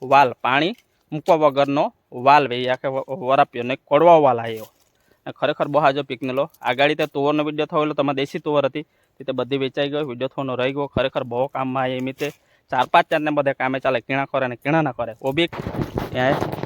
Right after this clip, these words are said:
જ્યારે બી આવે મળે ત્યાં સિઝને તે કામ કરું લાગે આવે, પણ અહીંયા બી રોજગારી જો હકો ને અહીંયા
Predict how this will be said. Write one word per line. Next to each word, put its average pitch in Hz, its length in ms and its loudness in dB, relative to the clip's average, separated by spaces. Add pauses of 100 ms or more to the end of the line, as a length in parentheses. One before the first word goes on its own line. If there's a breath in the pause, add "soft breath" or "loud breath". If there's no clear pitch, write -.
(640)
જ્યારે 131 220 6
બી 156 140 6
આવે 165 160 8
મળે 147 200 4
ત્યાં 147 120 0
સિઝને 131 420 2 (300)
તે 127 200 0 (120)
કામ 131 160 0
કરું 143 240 -2
લાગે 139 160 4
આવે, 139 140 8
પણ 127 140 -2
અહીંયા 127 180 0
બી 147 100 2
રોજગારી 139 420 4
જો 143 100 6
હકો 143 200 0
ને 131 80 -2
અહીંયા 139 360 -2